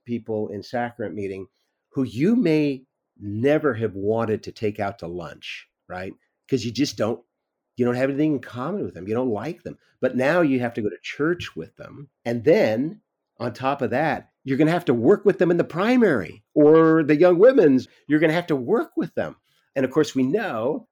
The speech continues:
what happens. After a couple of months of that, we find out that that person whose views we disagree with so deeply on any number of issues, we find out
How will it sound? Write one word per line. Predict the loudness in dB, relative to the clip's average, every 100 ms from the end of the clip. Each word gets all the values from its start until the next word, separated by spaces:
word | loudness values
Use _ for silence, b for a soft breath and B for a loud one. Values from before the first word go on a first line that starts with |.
| _
what | -4 -4
happens. | -6 -12 -12 -14 -18 -20 _ -12
After | -10 -8
a | -6
couple | -6 -4
of | -4
months | -4 -4 -10
of | -12
that, | -12 -16 -20 _
we | -10 -10
find | -6 -6 -6 -8
out | -8 -10 -12 -12
that | -8
that | -8 -8
person | -8 -8 -6 -10 -8
whose | -6 -6 -6
views | -6 0 2 2 0 -4 -10 _ _ _
we | -4 -4
disagree | -2 -4 -4 -8 -4 -2
with | -2 -2 -4
so | -8 -14 -6 -4
deeply | -4 -6 -4 -4 -4 -6 -4
on | -4 -6
any | -4 -2 -2
number | -2 -4 -6 -10
of | -12
issues, | -10 -8 -6 -8 -10 -10 -16 _ _ _ _
we | -4
find | -4 -4 -4 -2 -2
out | -4 -6 -8